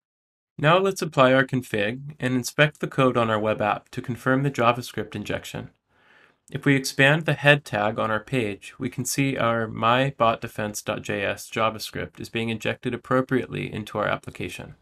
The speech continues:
Now let's launch our first attack using Selenium against the user sign-in endpoint. As we launch the credential stuffing attack, we can see our block message that we have configured is now being displayed.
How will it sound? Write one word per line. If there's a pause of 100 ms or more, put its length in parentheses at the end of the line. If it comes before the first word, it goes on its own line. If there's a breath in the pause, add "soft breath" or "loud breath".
(760)
Now
let's
launch
our
first
attack
using
Selenium (120)
against
the
user
sign-in
endpoint. (880)
As
we
launch
the
credential
stuffing
attack, (120)
we
can
see
our
block
message
that
we
have
configured
is
now
being
displayed.